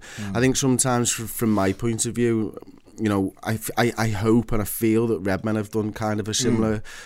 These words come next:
Speaker 2: way, because we don't do fan cams
Speaker 1: Mm.
Speaker 2: in the same way that everybody else does fan
Speaker 1: Yeah.
Speaker 2: cams. We don't break them up into twenty videos, for
Speaker 1: Yeah,
Speaker 2: example,
Speaker 1: yeah,
Speaker 2: and,
Speaker 1: yeah.
Speaker 2: and throw people out anymore. You know, we,
Speaker 1: Mm.
Speaker 2: we tried it for a year and we didn't like the content, which is the
Speaker 1: Mm.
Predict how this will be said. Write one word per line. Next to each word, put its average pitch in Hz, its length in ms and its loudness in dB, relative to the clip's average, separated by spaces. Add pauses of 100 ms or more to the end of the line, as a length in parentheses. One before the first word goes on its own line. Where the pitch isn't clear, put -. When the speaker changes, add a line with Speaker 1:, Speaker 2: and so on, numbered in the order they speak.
(120)
Speaker 2:
way, 113 360 2
because 120 320 0 (340)
we 120 100 4
don't 117 240 2
do 120 140 2
fan 110 380 -2 (180)
cams 120 680 -2
Speaker 1:
Mm. 110 80 -4
Speaker 2:
in 117 120 4
the 113 100 2
same 107 300 2
way 104 160 2
that 101 100 2
everybody 101 460 0
else 101 180 -2
does 120 220 -2
fan 123 180 0
Speaker 1:
Yeah. 117 100 -2
Speaker 2:
cams. 127 240 0
We 113 60 -2
don't 113 240 2
break 110 280 0
them 104 120 -2
up 98 160 -6
into 120 260 -2
twenty 101 380 -2
videos, 104 460 2
for 113 160 0
Speaker 1:
Yeah, 110 60 0
Speaker 2:
example, 107 420 2
Speaker 1:
yeah, 107 140 4
Speaker 2:
and, 95 80 -6
Speaker 1:
yeah. 98 280 -6
Speaker 2:
and 101 140 -2
throw 104 180 4
people 101 340 -2
out 92 220 2
anymore. 107 380 2
You 104 80 2
know, 104 80 2
we, 107 100 2
Speaker 1:
Mm. 92 120 -4
Speaker 2:
we 120 100 -2
tried 107 340 2
it 113 60 -4
for 123 120 -8
a 117 40 -2
year 104 180 2
and 107 100 -2
we 120 60 -2
didn't 123 240 -4
like 113 200 -4
the - 60 -10
content, 143 540 -2
which - 160 -6
is 110 60 -6
the 104 80 -4
Speaker 1:
Mm. 87 140 -8